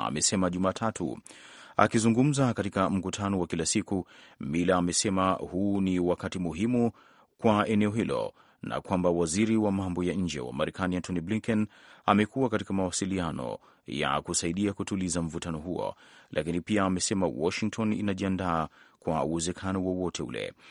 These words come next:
Kiongozi wa Hamas Ismail Haniyeh aliuawa katika mji mkuu wa Teheran wiki iliyopita, shambulizi ambalo limeibua vitisho vya kulipiza kisasi kwa Israel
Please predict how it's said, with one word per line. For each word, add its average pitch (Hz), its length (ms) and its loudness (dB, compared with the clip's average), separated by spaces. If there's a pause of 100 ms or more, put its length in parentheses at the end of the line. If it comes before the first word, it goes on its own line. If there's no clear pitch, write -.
(280)
Kiongozi 123 440 4
wa 110 140 2
Hamas 107 380 -2
Ismail 90 640 0
Haniyeh 80 480 -6 (340)
aliuawa 85 500 2
katika 90 300 -4
mji 87 180 -4
mkuu 92 240 -4
wa 104 80 0
Teheran 95 640 -2
wiki 95 340 -2
iliyopita, 95 460 -2 (320)
shambulizi 104 500 2
ambalo 67 560 -2
limeibua 82 520 -2
vitisho 120 560 -2
vya 110 160 0
kulipiza 95 420 -4
kisasi 92 640 -2
kwa 69 180 -4
Israel 73 680 -2